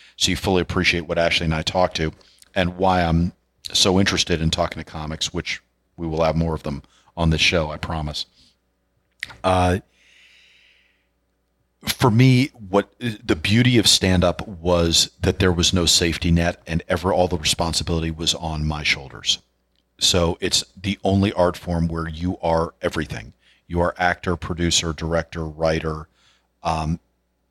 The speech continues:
uh, you know, promoter. You are every, e-, all of it is on your shoulders. It's completely up to you, which makes it a, um, obviously I was wildly successful at it because I went from there into, you know, military.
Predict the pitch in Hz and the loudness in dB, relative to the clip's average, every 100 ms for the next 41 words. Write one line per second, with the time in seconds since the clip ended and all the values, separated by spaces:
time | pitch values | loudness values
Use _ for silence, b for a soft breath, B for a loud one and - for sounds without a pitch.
0 | _ _ 95 98 78 82 71 - 87 85 | _ _ -2 -2 -2 -8 -4 0 4 4
1 | 90 90 85 _ _ - 98 92 87 - | 4 2 -2 _ _ 0 2 4 0 0
2 | 101 87 80 - 107 117 - 104 101 92 | 0 0 -4 2 2 2 4 6 6 4
3 | 92 - 92 92 85 80 80 - 73 71 | 0 0 0 2 2 2 0 -2 -4 -6
4 | - 92 - 90 - - 117 87 90 85 | -4 -2 -4 -4 -8 -6 -6 -4 -4 -4
5 | 80 - 80 76 71 - B B B B | -4 -6 -6 -10 -12 -18 B B B B
6 | - 95 95 95 95 101 - 104 92 - | -4 0 2 4 4 4 2 0 -2 -8
7 | _ 87 87 87 - 82 76 73 73 - | _ -4 -2 -2 -6 -6 -4 -4 -6 -10
8 | _ _ _ _ - - 90 92 95 85 | _ _ _ _ -8 -2 0 2 0 0
9 | 82 82 90 87 87 - - - 95 - | -2 2 2 2 0 -2 0 0 0 0
10 | 85 82 - 85 82 82 80 - _ 87 | -2 -4 -6 -8 -8 -8 -10 -14 _ -6
11 | 90 85 85 80 85 82 78 - 76 - | -4 -4 -4 -4 -4 -4 -4 -6 -6 -14
12 | _ _ _ _ _ _ _ _ _ _ | _ _ _ _ _ _ _ _ _ _
13 | _ _ _ - 85 69 - 90 95 90 | _ _ _ -4 -4 -4 -4 2 4 4
14 | - 71 | 0 -4